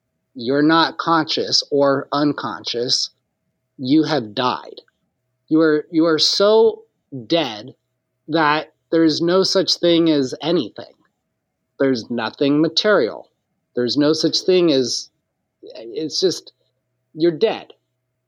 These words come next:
You can see outer space from a third person's perspective.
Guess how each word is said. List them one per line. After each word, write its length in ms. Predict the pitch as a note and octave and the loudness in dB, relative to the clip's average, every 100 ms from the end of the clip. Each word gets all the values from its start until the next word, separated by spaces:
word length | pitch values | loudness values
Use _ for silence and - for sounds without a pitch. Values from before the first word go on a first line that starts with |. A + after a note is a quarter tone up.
| _ F3 | _ -2
You 160 | F3+ | -2
can 180 | F3 D#3+ | 0 0
see 460 | D#3 - F#3 F#3 G3 | 0 -2 2 2 2
outer 300 | D#3 E3+ E3+ | 2 2 2
space 440 | D#3 - D3 E3+ - | 2 0 0 0 -2
from 200 | D3 C3 | -4 -4
a 100 | - | -6
third 220 | B2+ C3 | -6 -4
person's 420 | - C3+ - A#2 - | -4 -2 -2 -4 -6
perspective. 680 | A2 - A#2+ A#2 - G#3 | -6 -6 -8 -8 -2 -2